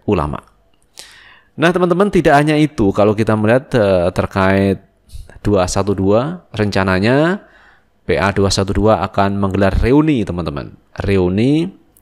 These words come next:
dua satu dua, yaitu dua Desember. Karena sebelum ada covid sembilan belas, beberapa kali ini P A dua satu dua menyelenggarakan reuni. Nah, kali ini,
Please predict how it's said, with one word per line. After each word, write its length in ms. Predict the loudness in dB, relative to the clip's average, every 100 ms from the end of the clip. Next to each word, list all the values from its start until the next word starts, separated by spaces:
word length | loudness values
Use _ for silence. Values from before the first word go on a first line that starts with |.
| _ -20 _
dua 260 | -2 0
satu 300 | 0 -2 -2
dua, 400 | -4 -2 -2 -4 -4
yaitu 240 | -2 -2 -4
dua 320 | -2 0 -2
Desember. 600 | -4 -4 -4 -4 -6 -6
Karena 380 | -8 -6 -4 -6 -8 -18 -20 -20 _ _
sebelum 480 | -8 -2 -2 0 -2
ada 240 | -4 -4
covid 420 | -4 -6 -2 -4
sembilan 300 | -4 -6 -4
belas, 640 | -2 0 0 -2 -6 -8 -10
beberapa 420 | -6 -4 -4 -4 -4
kali 480 | -2 0 2 0 -2
ini 400 | -4 -4 -6 -10 -16 -20 -20 -20 _ _
P 80 | -4
A 160 | -4 -2
dua 160 | -2
satu 240 | -2 -2 0
dua 240 | 0 0
menyelenggarakan 680 | -2 -2 0 0 0 -2 -2
reuni. 640 | 0 2 0 -2 -6 -12 -20 _ _ _ _ _
Nah, 240 | -6 -6
kali 380 | -4 0 0 0
ini, 260 | 0 -2